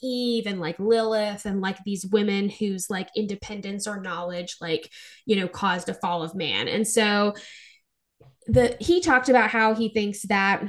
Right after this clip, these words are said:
the movie is exploring the ways in which Harper is having to, like,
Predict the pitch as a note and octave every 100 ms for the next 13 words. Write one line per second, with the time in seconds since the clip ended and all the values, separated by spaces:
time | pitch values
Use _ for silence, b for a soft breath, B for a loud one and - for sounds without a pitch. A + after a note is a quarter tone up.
0 | F#3 A3 A#3 A#3 A3 G#3+ G#3 G#3 G3 G3+
1 | - A3 G#3+ G3+ G3 G3+ G3 F#3+ G3 F#3
2 | G3 G3 F#3 F#3 F3+ - - - - _
3 | A3+ G#3+ G#3+ G3 F#3+ F#3 G3+ G3+ - F#3+
4 | G3 F#3 F#3+ - G3+ F#3+ F3